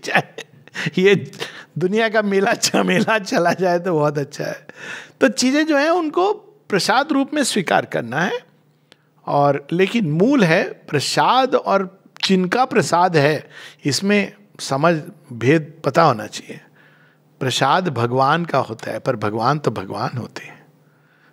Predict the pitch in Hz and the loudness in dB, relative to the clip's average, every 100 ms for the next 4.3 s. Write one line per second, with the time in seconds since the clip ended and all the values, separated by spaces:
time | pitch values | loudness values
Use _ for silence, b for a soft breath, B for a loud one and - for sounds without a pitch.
0 | b - 220 - 190 196 185 139 135 117 | b 0 0 2 2 2 2 0 0 0
1 | 117 - 123 107 101 101 - - - - | -4 -6 -10 -8 -8 -8 -12 -18 -18 -20
2 | - - B B B B B - 170 190 | -20 -20 B B B B B -6 0 2
3 | 233 247 - 143 - - 147 - 190 180 | 4 2 -2 -6 -4 -4 -2 -2 0 0
4 | 175 208 | 0 -2